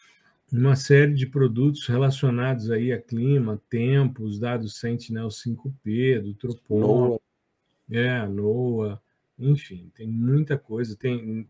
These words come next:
Speaker 1: é, não só os dados do noaa, mas também do,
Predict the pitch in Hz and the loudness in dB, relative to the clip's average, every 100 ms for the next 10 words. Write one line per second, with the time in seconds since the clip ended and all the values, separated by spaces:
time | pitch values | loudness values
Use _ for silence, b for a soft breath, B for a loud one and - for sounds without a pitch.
0 | - 107 107 101 101 101 117 117 123 120 | -14 -8 -6 -6 -12 -10 -8 -6 -2 -2
1 | 101 117 110 104 101 107 120 147 123 113 | -2 -2 -2 -6 -8 -4 4 4 4 2
2 | - 110 120 117 113 104 | -4 -4 -2 -4 -2 -4